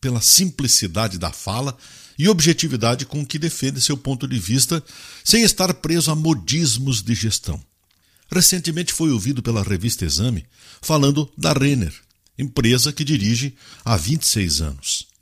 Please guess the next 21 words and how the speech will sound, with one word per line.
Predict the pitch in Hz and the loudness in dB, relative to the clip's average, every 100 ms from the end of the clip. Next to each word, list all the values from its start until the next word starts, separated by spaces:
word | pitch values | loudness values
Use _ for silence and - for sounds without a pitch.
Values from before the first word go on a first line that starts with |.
| _ _ _ _ | _ _ _ _
Um | 170 | 0
dos | 190 190 | 2 0
pontos | - 151 156 - 101 - | 0 -2 -2 -2 -4 -2
que | 113 | -2
diferenciam | 98 - 120 110 85 - 135 123 95 | -2 0 0 2 2 2 2 0 0
a | 85 | -2
Renner | 82 101 90 76 - _ _ _ - | 0 0 0 -6 -12 _ _ _ -4
da | 90 98 | 0 2
maioria | 113 90 110 | 4 4 2
das | 92 85 | 2 0
empresas | 87 - 98 90 85 | 0 0 -2 -2 -2
brasileiras | 98 104 117 104 104 123 117 | -2 0 0 0 0 0 0
é | 135 | 0
o | 123 | 0
número | 110 143 175 170 | 0 2 2 0
de | 147 | 2
horas | 120 135 147 123 | 2 2 0 -2
de | 127 | -2
treinamento | - 135 127 95 117 143 131 | -2 -2 -2 -2 -2 -2 -4
por | 135 123 | -4 -4
funcionário, | - 165 - 123 101 90 85 | -4 -2 -2 0 0 0 -4